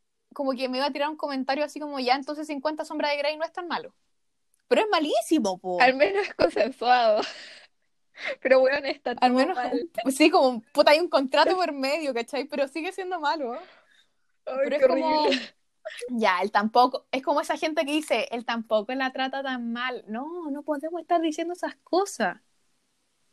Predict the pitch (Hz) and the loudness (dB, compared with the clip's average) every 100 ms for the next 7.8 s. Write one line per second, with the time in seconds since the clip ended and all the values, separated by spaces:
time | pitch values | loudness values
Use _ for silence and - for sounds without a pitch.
0 | _ _ _ _ _ - 226 233 226 - | _ _ _ _ _ -6 -2 0 0 0
1 | 240 262 392 294 190 - _ _ _ _ | 4 4 6 4 2 -4 _ _ _ _
2 | _ 233 220 339 359 269 311 370 370 269 | _ 0 4 2 2 2 2 6 6 4
3 | 233 330 339 277 320 294 185 _ _ _ | 4 0 0 -4 -6 -8 -10 _ _ _
4 | _ _ - 302 302 233 214 294 294 - | _ _ 2 4 4 4 4 2 -2 -6
5 | 233 - 254 240 - _ 220 233 160 196 | -10 -4 0 -2 -4 _ -2 -2 -6 -14
6 | _ _ _ 254 320 285 277 302 294 277 | _ _ _ 2 2 2 2 0 0 0
7 | 262 170 202 214 185 170 175 233 | 0 -2 -6 -8 -8 -6 -6 -8